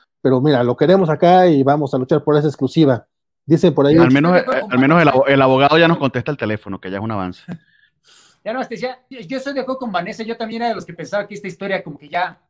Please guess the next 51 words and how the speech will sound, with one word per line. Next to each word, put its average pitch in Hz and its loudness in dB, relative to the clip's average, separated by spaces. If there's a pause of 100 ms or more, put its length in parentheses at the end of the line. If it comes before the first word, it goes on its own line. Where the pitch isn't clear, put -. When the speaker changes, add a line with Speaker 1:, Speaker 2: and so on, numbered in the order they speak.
Speaker 3:
ya 165 -10
había 185 -6
terminado, 160 -6
no 165 -8
era, 170 -6
no 170 -8
había 175 -2
necesidad 156 -12
de 165 -8
añadir 151 -12
nada 160 -2
más, 175 -6
pero 170 -6
pues 139 -16
bueno, 220 -6 (460)
creo 233 -2
que 285 -4
lo 240 0
mejor 208 -8
que 262 -6
le 202 -4
pudo 220 -4
haber 196 -6
pasado, 190 -6
con - -
el 147 -20
debido 175 -12
respeto, 180 -14
es 185 -18
que 170 -8
ya 180 -4
Sean 190 -6
Murphy 190 -4
no 170 -4
esté 175 -4
a 147 0
cargo 165 -12
de, 139 -20
por 139 -18
lo 151 -18
menos 185 -16
de 170 -14
escribir, 135 -14
me, 151 -10
me 156 -16
gust-, 143 -18
me 143 -12
encantaría 139 -10
que - -20
siguiera 165 -4
dibujando, 143 -8